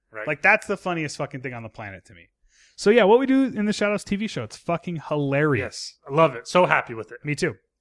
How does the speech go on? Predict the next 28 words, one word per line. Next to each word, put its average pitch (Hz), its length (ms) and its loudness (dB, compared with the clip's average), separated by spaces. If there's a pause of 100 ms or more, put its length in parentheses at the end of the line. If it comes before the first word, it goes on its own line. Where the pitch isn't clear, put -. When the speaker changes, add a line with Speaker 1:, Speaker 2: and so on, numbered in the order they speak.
(100)
Speaker 2:
Uh, 143 320 0
I 160 80 0
like 185 260 2
it. 190 40 0
I 165 100 -6
like 175 160 0
that 208 100 0
it's 180 100 -6
short. 180 540 -2 (260)
It's - 140 -14
the 170 80 -6
only 180 120 -6
thing 185 120 -10
in 180 60 -6
my 165 80 -2
Speaker 1:
Oh, 156 60 4
Speaker 2:
life 123 100 4
Speaker 1:
yeah. 131 140 2
Speaker 2:
that 160 100 -4
I 143 60 0
watch 139 320 -4
is 131 60 -10
short, 123 440 -8
so - 160 -10
I'm, 123 200 -14
I 117 100 -12
enjoy 120 280 -8
that. 107 240 -8